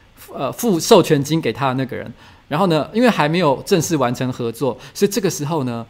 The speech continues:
我才是真正的老大。我知道，你知道吗？我要讲的事情就是说，我觉得这一段工作历程其实对我来讲是一个，你知道吗？是一个很惊-，对我来说是一个很，很刺激的一个冒险历程。就是他，他，我去迪士尼这件事情，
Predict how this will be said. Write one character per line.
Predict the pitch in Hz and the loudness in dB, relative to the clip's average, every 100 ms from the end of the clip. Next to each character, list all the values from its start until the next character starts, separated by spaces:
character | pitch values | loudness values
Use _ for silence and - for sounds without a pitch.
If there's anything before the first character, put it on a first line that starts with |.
| - | -12
我 | - | -10
才 | 131 139 | -6 -4
是 | 156 | -2
真 | 147 | 0
正 | 135 135 | 0 0
的 | 117 | -2
老 | - | -4
大。 | - 107 - - - - _ _ _ _ _ _ _ _ _ | -2 -2 -2 -8 -20 -20 _ _ _ _ _ _ _ _ _
我 | 180 | 2
知 | 285 | 2
道， | |
你 | 240 | 4
知 | |
道 | 254 277 | 4 4
吗？ | 240 | 6
我 | 220 | 6
要 | 220 | 6
讲 | 226 151 | 6 2
的 | |
事 | 220 | 2
情 | 196 | 2
就 | 202 | 2
是 | 208 | 2
说， | 196 190 190 196 196 - - - _ _ _ _ _ - | 2 2 2 0 -6 -14 -20 -20 _ _ _ _ _ -4
我 | 170 | 0
觉 | 226 | 2
得 | |
这 | 247 | 2
一 | 294 | 2
段 | 285 220 | 4 4
工 | 220 220 | 4 4
作 | 220 | 4
历 | 208 | 4
程 | 185 143 | 2 -2
其 | |
实 | 143 | 0
对 | 170 | 2
我 | |
来 | 135 | 2
讲 | 131 | 0
是 | 120 | -4
一 | 170 | -4
个， | 139 123 | -2 -4
你 | 131 | -4
知 | |
道 | 175 | -2
吗？ | 175 | -2
是 | 151 | -2
一 | 196 | -2
个 | 151 | -2
很 | 127 | -4
惊-， | 120 165 165 - - | -2 -2 -2 -6 2
对 | 254 | 4
我 | |
来 | 170 | 4
说 | 175 | 2
是 | 185 | -2
一 | |
个 | 151 | -4
很， | 131 113 | -6 -6
很 | 120 | -8
刺 | 123 - | -6 -4
激 | 175 - 151 | -4 -4 -2
的 | 135 | -2
一 | |
个 | 139 | 0
冒 | 135 139 | 0 0
险 | 120 110 | 0 -4
历 | 135 | -6
程。 | 120 | -6
就 | 123 | -4
是 | 147 - - - | -6 -6 -18 -6
他， | 254 226 | -2 -2
他， | 180 247 | -4 -4
我 | 151 | -2
去 | 143 - | -2 0
迪 | 226 165 | 0 0
士 | 160 196 | -2 0
尼 | 139 | 0
这 | 120 143 | 0 0
件 | 131 | 0
事 | 127 | -2
情， | 135 - | -8 -10